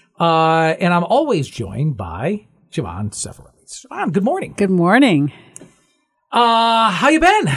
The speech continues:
Speaker 1: What's
Speaker 2: Very
Speaker 1: new?
Speaker 2: good, very good. Oh, what's new? What's new? Um,
Speaker 1: What's new with you? Are you, um, we talked last week after, after Thanksgiving. Are you one of these,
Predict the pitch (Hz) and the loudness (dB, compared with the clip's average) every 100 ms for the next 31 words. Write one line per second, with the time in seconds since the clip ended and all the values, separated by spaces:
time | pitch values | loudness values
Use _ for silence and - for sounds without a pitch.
0 | - 220 - - 170 160 156 151 143 170 | -4 -6 -4 0 2 2 0 -4 -4 0
1 | 214 208 160 147 143 156 247 254 196 - | 0 0 -2 -2 -4 -2 0 0 -2 -8
2 | - 202 214 170 160 - - 180 175 156 | -4 0 0 0 -2 -8 -6 -2 -2 -4
3 | 143 - 165 165 160 160 139 - 214 392 | -6 -6 -6 -4 -2 -4 -6 -6 0 0
4 | 415 427 359 - 220 269 - - - _ | 0 2 0 0 -2 -2 -2 -8 -20 _
5 | 254 262 240 277 415 427 415 233 254 233 | 4 4 4 2 4 4 2 2 4 4
6 | 208 175 _ _ _ _ - 262 285 330 | 0 -4 _ _ _ _ -12 -6 -2 0
7 | - 370 349 247 202 226 202 202 185 190 | 2 0 0 0 0 0 0 0 0 0
8 | 165 190 175 175 - 170 143 - 170 165 | 0 0 -2 -2 -2 -2 -4 -2 -2 0
9 | 180 180 302 370 320 262 208 196 170 139 | 0 2 2 0 0 0 -2 -2 -4 -6